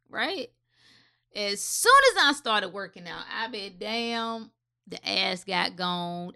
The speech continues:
I just got so skinny. I was like, "I cannot believe this don't make, okay, this is,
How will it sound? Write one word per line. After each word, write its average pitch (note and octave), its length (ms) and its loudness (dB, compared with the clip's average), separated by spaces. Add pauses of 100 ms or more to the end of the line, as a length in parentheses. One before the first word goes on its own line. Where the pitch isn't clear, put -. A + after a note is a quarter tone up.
I A3 180 4
just F#3 260 -12
got F3 220 -8
so G3+ 280 -16
skinny. F#3 640 -14 (140)
I A#3 60 -14
was F#3+ 200 -12
like, D#3 220 -10
"I F#3+ 140 -8
cannot D#3 440 -6
believe - 360 -4
this A#3 220 -10
don't C#3+ 240 -16
make, C#3 240 -18 (420)
okay, E3+ 560 -20
this B3 240 -12
is, D#3+ 400 -18